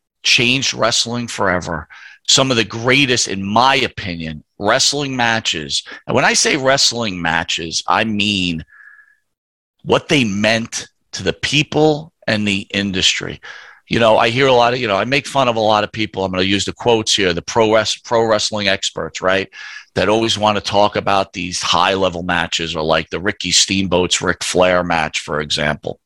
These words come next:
To me, it was a good match. I watched it, okay? I watched it live numerous times. It was a great match, but it was nowhere in comparison to the stuff that we saw in the eighties with Hulk Hogan,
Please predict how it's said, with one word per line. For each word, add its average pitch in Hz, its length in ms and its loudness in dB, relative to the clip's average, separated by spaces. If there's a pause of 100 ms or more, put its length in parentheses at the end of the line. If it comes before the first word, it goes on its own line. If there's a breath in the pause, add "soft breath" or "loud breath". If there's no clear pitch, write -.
(580 loud breath)
To - 100 2
me, 185 400 2 (160)
it 151 40 0
was 147 120 2
a 147 60 2
good 151 200 2
match. 131 460 -2
I 160 100 4
watched 214 460 2
it, 85 120 -10 (100)
okay? 143 340 2
I 110 160 2
watched 113 460 2
it 92 160 -4
live 156 800 4 (340)
numerous 160 600 4
times. 135 760 0 (360 loud breath)
It - 60 0
was 214 180 2
a 202 40 2
great 160 380 4
match, 131 400 -2
but 151 140 2
it 123 100 0
was 131 260 -6
nowhere 180 960 4 (440 soft breath)
in 151 160 0
comparison 127 1120 0 (440 loud breath)
to 147 100 4
the 123 140 4
stuff - 460 2
that 120 180 2
we 120 240 -2
saw 113 560 4
in 104 240 -4
the 92 220 -4
eighties 110 580 0
with 101 140 -2
Hulk 98 360 0
Hogan, 104 560 0